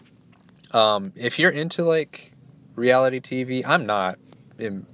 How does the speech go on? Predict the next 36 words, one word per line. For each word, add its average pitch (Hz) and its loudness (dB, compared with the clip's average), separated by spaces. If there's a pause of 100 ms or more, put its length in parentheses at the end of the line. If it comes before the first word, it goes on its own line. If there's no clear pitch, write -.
(100)
particular, 95 -4
but, 95 -2 (580)
you 151 -2
know, 110 2
sometimes 107 0
I'll, 92 0
I'll, 98 -6 (100)
I'll 101 0
get 95 -2
to - -6
watching 92 -4
these 92 -6
kinds 92 -8
of 92 -8
things, 92 -6
and 95 -12
I 98 -6
think 98 -4
this 101 -2
one 95 -8 (100)
kinda 104 0
caught 107 -2
my 110 -2
eye 113 2
just 104 -6
'cause 98 -8
the 95 -2
premise 98 0
was 104 -2 (1200)
a 107 0
lot 95 2
more 98 -4
different 101 -4
in 104 -14
comparison 98 -4
to, 95 -2